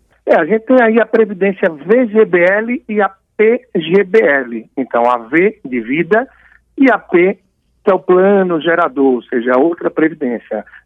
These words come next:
Então, esses são os dois principais tipos de previdências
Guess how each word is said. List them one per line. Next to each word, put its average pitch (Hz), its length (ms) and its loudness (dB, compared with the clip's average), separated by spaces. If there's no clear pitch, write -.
Então, 135 300 0
esses 143 260 -4
são 147 220 0
os 131 100 -6
dois 135 240 2
principais 151 640 -4
tipos 127 180 -4
de 135 140 -8
previdências 123 580 -4